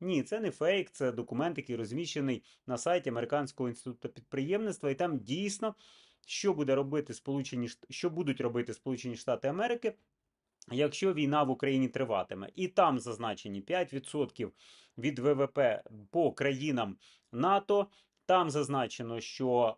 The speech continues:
а, е, Штати будуть продавати зброю, а не давати просто так.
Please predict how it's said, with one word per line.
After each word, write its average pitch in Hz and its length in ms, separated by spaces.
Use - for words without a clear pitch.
а, 113 520
е, 117 260
Штати 156 360
будуть 123 300
продавати 147 760
зброю, 151 580
а 139 140
не 143 160
давати 123 460
просто 104 420
так. 175 340